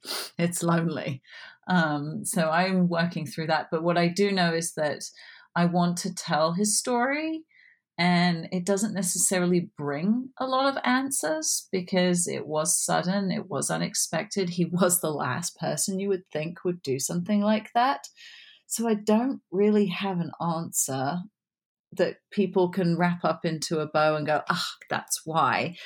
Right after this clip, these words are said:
which is what we all look for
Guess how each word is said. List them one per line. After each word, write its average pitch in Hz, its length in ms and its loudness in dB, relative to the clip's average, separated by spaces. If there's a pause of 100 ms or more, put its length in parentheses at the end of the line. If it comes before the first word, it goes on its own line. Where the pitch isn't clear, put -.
(100)
which 175 200 -2
is 208 140 2
what 220 120 2
we 185 520 2
all 170 580 4
look 160 300 0
for 120 420 0